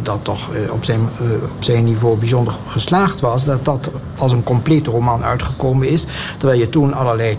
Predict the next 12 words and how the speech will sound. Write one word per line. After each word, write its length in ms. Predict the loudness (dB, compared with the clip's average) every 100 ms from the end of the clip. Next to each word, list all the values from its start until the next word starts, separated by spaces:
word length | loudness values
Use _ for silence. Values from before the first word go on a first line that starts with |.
| -6
geloven 600 | -8 0 4 4 4 2 0
bent 240 | 0 -2
gaan 220 | -4 -4
krijgen 360 | -2 0 2 2
en 60 | 2
jezelf 460 | 2 2 0 -4 -4
bent 260 | -2 -2 -4
gaan 220 | -6 -2
vastleggen 500 | 0 0 0 0 0
in 100 | 0
allerlei 380 | 2 2 2 2
dingen 260 | 4 2